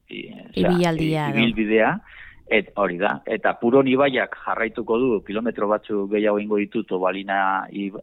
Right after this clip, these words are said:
Speaker 1: ibarrean barrena, Ebro ibaiarekin batu arte, baina gu, egingo duguna da, etorritako bidetik atzera, eta berriro disfrutatu, ikusi dugun, eh, zera, eh, paisaia zoragarri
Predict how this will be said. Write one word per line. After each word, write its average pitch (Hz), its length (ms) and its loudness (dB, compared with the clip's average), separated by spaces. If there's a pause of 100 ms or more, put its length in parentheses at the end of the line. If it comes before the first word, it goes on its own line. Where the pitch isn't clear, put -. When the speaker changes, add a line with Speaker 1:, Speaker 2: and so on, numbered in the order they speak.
Speaker 1:
ibarrean 98 480 -2
barrena, 151 540 0
Ebro 95 680 0
ibaiarekin 98 680 -2
batu 98 280 -2
arte, 175 280 0 (340)
baina 95 320 0
gu, 135 320 2
egingo 90 260 -6
duguna 92 300 -2
da, 127 140 2 (140)
etorritako 85 560 -10
bidetik 95 460 -8 (140)
atzera, - 440 -8 (300)
eta - 140 0
berriro 127 420 4
disfrutatu, 117 720 -2 (480)
ikusi 104 340 -8
dugun, 123 500 0
eh, 90 600 -10
zera, 50 300 -6 (160)
eh, 87 320 -14
paisaia 104 520 -2
zoragarri 95 600 -2